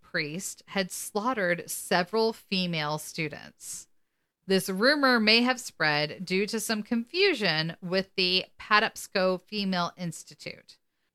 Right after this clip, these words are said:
The endings of the story varies from one version to the other. One, for instance, claims that when the priest was caught, he managed to escape, while the nuns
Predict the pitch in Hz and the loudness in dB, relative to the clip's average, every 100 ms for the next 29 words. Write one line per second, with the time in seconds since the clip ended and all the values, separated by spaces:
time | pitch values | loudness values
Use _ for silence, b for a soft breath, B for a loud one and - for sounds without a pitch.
0 | _ 190 214 208 233 277 294 311 - - | _ -2 0 2 4 4 2 0 -10 -14
1 | _ - 202 196 - - 160 147 151 160 | _ -2 0 -2 -4 -4 -2 -2 -2 -4
2 | 165 185 180 175 180 - 185 170 147 151 | 0 2 2 0 -4 -6 -6 -6 -4 -6
3 | 156 151 147 147 143 147 139 - - - | -4 -6 -6 -6 -8 -10 -14 -14 -12 -12
4 | 50 - 180 _ _ _ 170 190 277 320 | -12 -14 -18 _ _ _ 0 6 6 4
5 | 269 254 175 160 - 175 165 - - _ | 0 -4 -4 -6 -4 -2 -2 -6 -12 _
6 | 185 165 143 156 180 - 185 180 196 190 | 0 0 -2 -6 -10 -8 -2 0 0 -2
7 | 190 190 _ 247 277 - - 226 - 160 | -2 -4 _ -2 -2 -4 -14 -14 -10 -4
8 | 139 143 - _ _ _ 202 190 185 196 | -2 -4 -8 _ _ _ -2 0 0 0
9 | 214 208 - - - 220 185 - - 131 | 0 -4 -10 -12 -4 -2 -2 -4 -4 -4
10 | 98 - _ _ _ - 175 180 190 190 | -4 -12 _ _ _ 0 4 4 4 6
11 | 202 226 262 262 | 6 6 4 0